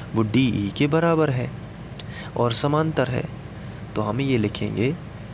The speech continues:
कि चूँकि एबी,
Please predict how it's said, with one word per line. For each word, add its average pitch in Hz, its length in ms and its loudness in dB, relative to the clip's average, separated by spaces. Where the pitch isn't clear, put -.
कि 107 120 -2
चूँकि 123 520 -2
एबी, 120 460 2